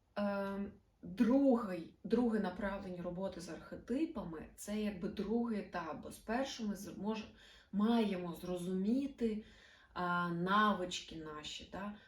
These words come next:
Тобто як ми пройшли цей шлях героя і як ми здобули архетипи, всі дванадцять як навички. Або, дивлячись, в якому віці ми знаходимось,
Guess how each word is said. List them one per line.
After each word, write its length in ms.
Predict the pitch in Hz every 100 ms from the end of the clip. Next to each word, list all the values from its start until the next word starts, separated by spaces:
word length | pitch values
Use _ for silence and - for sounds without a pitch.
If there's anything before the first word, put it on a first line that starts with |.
| -
Тобто 260 | 175 -
як 380 | 175 190 226 233
ми 80 | 190
пройшли 420 | - 180 - 208
цей 180 | 208 180
шлях 440 | - 202 208 202
героя 520 | 190 180 220 277 240 -
і 60 |
як 360 | 185 208 214 208
ми 80 | 180
здобули 480 | 165 175 180 185 180
архетипи, 720 | 175 - 220 - 269 311 208
всі 300 | - 208 208
дванадцять 640 | 175 165 214 233 165 -
як 220 | 170 165
навички. 720 | 175 185 170 156 151 - - - _ - - - -
Або, 440 | 208 208 240 233 170
дивлячись, 540 | 185 180 170 - -
в 20 |
якому 320 | 180 185 175
віці 360 | 170 175 - 156
ми 80 | 156
знаходимось, 880 | 160 - - 247 240 233 226 -